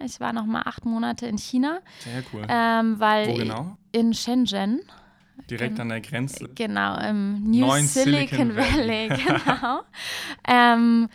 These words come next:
Speaker 1: super spannend, ich hatte die Stadt gar nicht gehört und meine erste Wahl war auch, äh, irgendwie nach Florida zu gehen. Äh, und jeder hat mich wirklich vorher, äh,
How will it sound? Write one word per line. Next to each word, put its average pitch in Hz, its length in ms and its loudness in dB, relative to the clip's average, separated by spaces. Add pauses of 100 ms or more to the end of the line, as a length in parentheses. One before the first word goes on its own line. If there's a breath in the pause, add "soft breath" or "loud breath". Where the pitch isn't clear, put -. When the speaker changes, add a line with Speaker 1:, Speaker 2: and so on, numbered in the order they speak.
Speaker 1:
super 285 300 6
spannend, 240 280 0
ich - 80 -6
hatte 220 200 0
die 196 100 -6
Stadt 240 260 -2
gar 214 120 2
nicht 208 180 -2
gehört 240 380 4
und 202 260 2
meine 208 240 4
erste 214 400 0
Wahl 214 300 6
war 208 260 6
auch, 220 320 0
äh, 208 340 2
irgendwie 226 200 0
nach 214 160 -2
Florida 226 560 0
zu 202 140 -8
gehen. 202 340 0 (500 loud breath)
Äh, 214 380 6
und 226 240 6
jeder 254 360 6
hat 220 120 4
mich 233 180 0
wirklich 247 320 0
vorher, 233 720 4
äh, - 40 -10